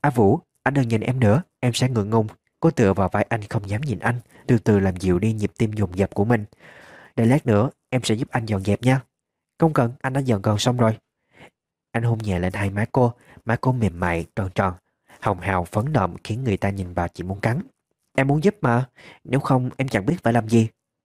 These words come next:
Cô nói, "Việc nhà đều là anh và bà làm hết, em chỉ toàn ăn thôi." "Đây là việc nhỏ mà, hơn nữa em thích giúp anh sắp xếp những vật dụng này nọ." Cô mỉm cười, ngẩng đầu nhìn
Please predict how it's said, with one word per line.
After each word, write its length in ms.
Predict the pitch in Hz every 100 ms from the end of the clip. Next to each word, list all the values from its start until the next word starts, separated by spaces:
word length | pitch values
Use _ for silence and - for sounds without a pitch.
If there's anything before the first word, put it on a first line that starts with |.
| _
Cô 120 | 101
nói, 320 | 95 98 151 196 _ _ _ -
"Việc 140 | 139
nhà 120 | - 127
đều 160 | 127
là 140 | 120 113
anh 360 | 127 127 127 -
và 120 | 110
bà 140 | 104
làm 160 | 101 98
hết, 200 | 135 - _ _
em 120 | 135
chỉ 120 | 127 143
toàn 160 | 120
ăn 200 | 113 127
thôi." 160 | 135 147 - _ _ _ _ _ _ _ _ _ _ - - _ _
"Đây 120 | 160
là 80 | 160
việc 220 | 131 117
nhỏ 180 | 117 104
mà, 240 | 160 120 123 _
hơn 200 | - 139
nữa 260 | 123 101 101
em 160 | - 123
thích 160 | 175 -
giúp 120 | 190
anh 300 | - 120 110
sắp 160 | 113 151
xếp 180 | 190 143
những 120 | 120
vật 160 | 107
dụng 180 | 104 98
này 140 | 101 98
nọ." 300 | 98 95 117 _ _ - - -
Cô 120 | - 117
mỉm 200 | 95 98
cười, 240 | 117 95 95 -
ngẩng 200 | 92 107
đầu 160 | 104
nhìn 160 | 90